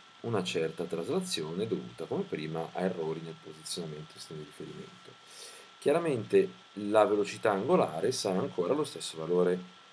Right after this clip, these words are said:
precedentemente calcolato, quindi zero virgola ottocentotrentaquattro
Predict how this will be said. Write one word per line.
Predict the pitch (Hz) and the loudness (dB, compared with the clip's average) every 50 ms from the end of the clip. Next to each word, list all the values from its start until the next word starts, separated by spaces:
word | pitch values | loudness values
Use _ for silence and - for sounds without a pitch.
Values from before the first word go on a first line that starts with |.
| - - - - | -20 -20 -12 -6
precedentemente | - 95 92 90 - - 85 87 85 80 - 87 82 87 85 82 80 - 82 | -2 -2 -2 -2 -2 -6 -6 -6 -6 -6 -6 -6 -6 -6 -6 -8 -8 -10 -10
calcolato, | - 78 76 - - 123 131 120 95 80 - - - | -10 -10 -10 -4 0 2 2 2 2 0 -6 -10 -10
quindi | - 90 85 85 85 82 | -8 -8 -8 -8 -10 -12
zero | - 87 87 87 90 107 | -6 -2 0 2 2 2
virgola | 110 98 82 82 76 73 73 - - | 2 0 -2 -4 -8 -10 -10 -12 -12
ottocentotrentaquattro | - 76 78 - - 80 80 - 110 101 90 90 - - - - - - 170 165 - - 80 - - - - - - | -14 -14 -12 -10 -10 -10 -8 -6 -4 -4 -4 -4 -8 -12 -14 -14 -10 -6 -6 -6 -4 -4 -6 -8 -8 -12 -12 -12 -12